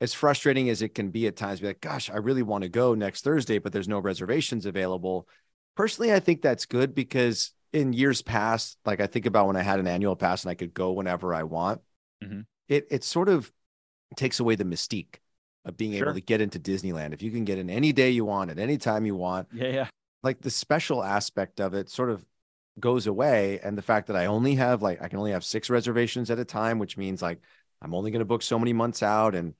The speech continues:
Speaker 1: hey, I can only get into California Adventure in the morning that day I wanna go. Like, I think that's cool. It makes it feel more special. Um, and I think nowadays, so much has sort of lost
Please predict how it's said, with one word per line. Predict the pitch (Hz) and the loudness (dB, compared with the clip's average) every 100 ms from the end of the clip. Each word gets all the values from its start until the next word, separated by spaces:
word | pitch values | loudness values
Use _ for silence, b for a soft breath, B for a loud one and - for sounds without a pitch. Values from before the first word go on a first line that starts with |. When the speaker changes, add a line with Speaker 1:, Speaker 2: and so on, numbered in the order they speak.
| _ _ | _ _
Speaker 1:
hey, | - 107 113 | -4 0 2
I | 101 | 2
can | 104 104 | 2 2
only | 113 | 2
get | 117 113 | 2 0
into | 107 | 0
California | - 107 107 113 110 | 2 2 2 0 -2
Adventure | 92 107 - | 0 -2 -2
in | 107 | -4
the | 98 | -2
morning | 101 107 107 107 104 | 0 0 -2 -4 -6
that | - 98 | -8 -6
day | 107 107 | -2 0
I | |
wanna | 101 104 101 | 0 -2 -2
go. | 107 113 | 0 0
Like, | 117 - _ _ _ _ _ | 0 -6 _ _ _ _ _
I | - 175 | -6 -2
think | 185 | 0
that's | 165 151 - | 2 2 0
cool. | 180 160 | 4 6
It | 110 | 6
makes | 117 - | 2 -2
it | 123 | -6
feel | - - 127 139 127 120 - - | -8 -6 0 2 4 2 -2 -4
more | 135 | -4
special. | - 170 - 64 - b b _ | 0 -2 -2 -8 -12 b b _
Um, | 95 98 95 92 95 - - | -2 0 0 -2 -4 -6 -6
and | 104 | -4
I | 98 | -4
think | - 123 90 _ - 202 185 | -2 -4 -4 _ -20 -18 -6
nowadays, | 123 113 127 113 104 101 98 87 - _ _ _ _ _ | 2 4 6 6 4 2 0 -4 -10 _ _ _ _ _
so | - - - 120 | -6 0 4 6
much | 110 104 - | 6 2 0
has | 95 | -4
sort | - 92 | -2 -4
of | |
lost | 80 85 87 - | -4 -2 -2 -4